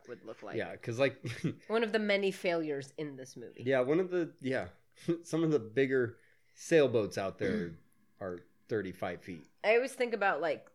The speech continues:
Speaker 1: stories.
Speaker 2: Hmm.
Speaker 1: You know, so, like, three stories roughly, like, thirty feet.
Speaker 2: Right.
Speaker 1: So I live up on the third floor, so that's, like, from
Speaker 2: Right.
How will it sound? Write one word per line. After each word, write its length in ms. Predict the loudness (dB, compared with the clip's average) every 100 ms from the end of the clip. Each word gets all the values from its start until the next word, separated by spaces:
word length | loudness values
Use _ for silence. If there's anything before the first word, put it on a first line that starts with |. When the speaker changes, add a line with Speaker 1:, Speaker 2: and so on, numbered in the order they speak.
| -20
Speaker 1:
stories. 1120 | -18 -12 -4 -2 -2 -4 -10 -12 -16 -18 -20 _ -10
Speaker 2:
Hmm. 280 | -8 -6 -8 -6
Speaker 1:
You 80 |
know, 140 | -4 -4
so, 160 | -4
like, 240 | -4 -6 -8 _ _ _
three 200 | -2 0
stories 440 | 0 -2 -2 -2 -4
roughly, 300 | -8 -6 -8
like, 200 | -8 -12 _ _ _ _ _ _ _
thirty 240 | -8 -6 -12
feet. 340 | -16 -16 -18 _ _ _ 4
Speaker 2:
Right. 300 | 6 6 0 -10
Speaker 1:
So 340 | -6 2 2 4
I 160 | 2
live 200 | 0 -2
up 80 | -4
on 120 | -6
the 80 | -8
third 300 | -6 -4 -4
floor, 400 | -6 -4 -4 -4
so 140 | -6 -6
that's, 260 | -8 -6
like, 220 | -8 -8
from 560 | -14 -6 -2 0 0 2
Speaker 2:
Right. 340 | 6 6 4